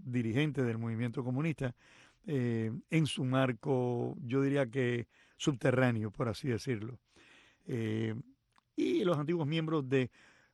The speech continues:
un movimiento trotskista, más que nada, porque siempre lo cogieron y siempre que lo cogieron, lo en-, le, cuando le quitaban los libros o los dejaba abandonados, como lo hizo en África y después lo hizo más tarde en Guatemala,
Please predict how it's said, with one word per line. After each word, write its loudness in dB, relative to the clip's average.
un -2
movimiento 2
trotskista, 2
más 0
que 0
nada, 4
porque -2
siempre 0
lo 0
cogieron 2
y -6
siempre -4
que -4
lo -4
cogieron, 0
lo 2
en-, -2
le, -2
cuando 0
le 2
quitaban 2
los 4
libros 4
o -2
los 0
dejaba 2
abandonados, 0
como -4
lo 2
hizo 0
en 0
África 0
y 2
después 0
lo 2
hizo -2
más -2
tarde 0
en -2
Guatemala, 0